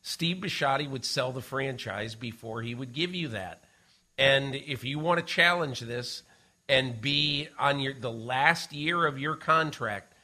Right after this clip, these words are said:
for the next three years as you play, as you so desperately seek your freedom, that's fine. Do that. But know that there is no alternative that says that you're gonna get a fully guaranteed contract, at least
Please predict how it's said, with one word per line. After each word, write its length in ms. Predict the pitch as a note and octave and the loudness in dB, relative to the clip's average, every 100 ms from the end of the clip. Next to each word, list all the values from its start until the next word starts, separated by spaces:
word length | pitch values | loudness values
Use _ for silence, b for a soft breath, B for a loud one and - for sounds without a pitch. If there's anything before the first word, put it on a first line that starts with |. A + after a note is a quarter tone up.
| b | b
for 200 | _ C#3+ | _ -8
the 140 | B2+ B2 | -4 -4
next 460 | A#2+ C#3 D3 - | 0 0 0 -8
three 460 | - - C3 C3+ E3 | -10 -14 -12 -8 -4
years 760 | G3 F3+ E3 E3+ A2+ G2 - - B2 | -4 0 2 2 0 -6 -10 -10 -8
as 180 | A2+ | -6
you 160 | A#2+ C#3+ | -4 -6
play, 520 | B2+ - E3+ G#2+ E2+ - b b b b - | -6 0 2 2 -6 -18 b b b b -2
as 280 | B2+ A#2 | 0 0
you 240 | A#2+ C#3 C3+ | -2 -2 -2
so 240 | - D3 | 0 -2
desperately 680 | B2+ C3 C#3+ - D#3+ C#3 C3+ | 0 0 0 0 -6 -4 -6
seek 320 | - C#3+ A#2+ | -4 -6 -6
your 140 | B2+ A2+ | -8 -10
freedom, 500 | - F#3+ D#3 G2 F#2+ b b b _ | -6 -6 -6 -8 -12 b b b _
that's 260 | C#3+ D3 - | -2 -2 0
fine. 460 | F#3+ F#3+ A#2 G2 | 6 6 4 -4
Do 220 | G2+ E3+ | -4 -2
that. 280 | C#3 G#2+ A2 | 0 -2 -6
But 180 | C3 - | -10 -8
know 420 | C3 D3+ F#3 F3 | 0 2 2 2
that 340 | C3 B2+ B2 b b b b A2+ | 0 0 -2 b b b b -2
there 220 | C3+ D#3+ | -2 2
is 300 | E3+ G3 D#3 | 2 2 2
no 220 | F3 E3 | 2 4
alternative 840 | D3 C#3 D3 D#3+ C#3 G#2 F#2+ F#2 b b b b C3 | 4 2 0 0 0 -4 -8 -12 b b b b 0
that 240 | C3 - | 2 2
says 680 | - E3 E3 B2+ A2+ G#2+ - _ B2 | 0 4 4 4 -2 -8 -12 _ -4
that 300 | B2+ B2+ B2+ | -2 -2 -2
you're 180 | B2+ | -2
gonna 180 | C3 B2 | 0 -2
get 140 | A#2+ A#2+ | -2 -4
a 40 | |
fully 320 | - A#2+ A#2 | -6 -8 -6
guaranteed 580 | A2+ A2+ A#2 A2+ B2 G#2+ | -4 -2 -2 -4 -8 -4
contract, 560 | C3+ D3+ D3 B2 A2 b b - | 2 2 2 -6 -8 b b -6
at 140 | C3 | -6
least 400 | C3+ D3 C#3 - | -2 -2 -2 -8